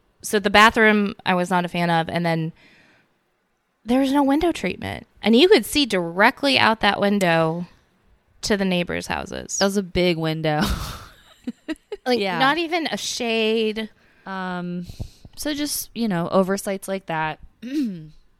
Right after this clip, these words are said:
Speaker 2: Brandon and Roosevelt did not end up winning, so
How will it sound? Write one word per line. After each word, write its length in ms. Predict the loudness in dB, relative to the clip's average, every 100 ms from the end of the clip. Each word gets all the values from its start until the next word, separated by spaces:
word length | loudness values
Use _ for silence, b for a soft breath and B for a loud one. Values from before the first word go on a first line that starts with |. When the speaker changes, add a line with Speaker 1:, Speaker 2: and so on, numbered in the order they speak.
| _ _ _ _ -14 -14 _ -6
Speaker 2:
Brandon 440 | -4 -2 -4 -6
and 140 | -6
Roosevelt 680 | -4 -4 -4 -4 -4 -6 -14 -20 _ _ _ _ _ _ -2
did 200 | -2 0
not 300 | -2 -2 -2
end 160 | -4
up 160 | -6 -4
winning, 440 | -4 -4 -4 -6
so 520 | -8 -4 0 0 -2